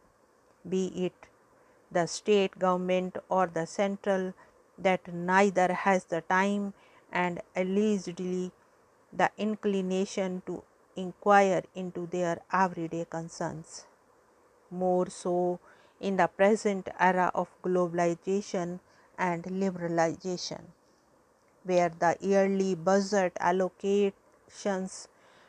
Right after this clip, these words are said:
suggest distinct shift in emphasis from rural development to commercial concerns. However, major lacuna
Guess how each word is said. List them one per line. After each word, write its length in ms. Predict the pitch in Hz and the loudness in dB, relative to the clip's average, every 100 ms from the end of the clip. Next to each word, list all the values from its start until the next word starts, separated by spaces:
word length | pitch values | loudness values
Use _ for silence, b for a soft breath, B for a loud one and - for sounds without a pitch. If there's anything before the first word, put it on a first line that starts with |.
| b | b
suggest 880 | - 208 185 208 220 226 - - - 175 170 | -2 2 2 4 6 6 4 -8 -8 -8 -2
distinct 680 | 208 - - 233 214 - 185 | -2 -2 -2 -2 -2 -8 -10
shift 380 | - - 220 - - | -6 2 2 0 -6
in 200 | 190 180 | -4 -2
emphasis 800 | 180 196 202 214 196 202 196 - - b b b b | 0 0 -2 -6 -6 -2 -2 -4 -16 b b b b
from 380 | 208 196 180 180 | 2 4 4 -2
rural 480 | 170 190 220 220 190 | 2 4 6 6 6
development 720 | 180 180 190 - 185 190 185 - | 4 4 0 -2 -6 -6 -6 -6
to 180 | 185 180 _ | -6 -6 _
commercial 540 | 190 185 202 - 170 | 0 0 -2 -2 -4
concerns. 960 | 175 170 165 - 170 156 165 - - - - _ _ _ _ _ _ _ _ _ _ _ _ _ _ _ B B B B - | -4 -8 -10 -4 -4 -4 -10 -18 -18 -18 -20 _ _ _ _ _ _ _ _ _ _ _ _ _ _ _ B B B B 10
However, 560 | 262 302 294 269 269 | 12 12 10 10 6
major 460 | 240 226 240 233 269 | 4 4 4 6 4
lacuna 840 | 220 196 202 - 240 220 180 175 | 6 4 4 -2 -2 0 0 -2